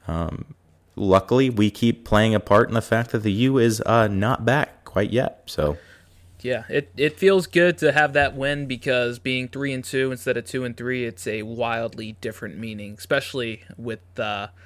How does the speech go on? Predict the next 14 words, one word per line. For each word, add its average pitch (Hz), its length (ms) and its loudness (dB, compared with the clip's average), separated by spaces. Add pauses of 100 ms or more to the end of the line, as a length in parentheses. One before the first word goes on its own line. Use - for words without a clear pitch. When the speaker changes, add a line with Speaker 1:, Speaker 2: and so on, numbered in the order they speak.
(460)
Speaker 2:
with - 180 -6
that 117 180 -4
win 117 220 -8
being 110 260 -10
in 117 220 -12
conference. 107 540 -10
So 127 100 -4
there's 131 200 -4
still 190 180 0
a 151 60 4
chance 135 380 -6
for 131 140 -6
Virginia 117 380 -8
Tech. 113 520 -6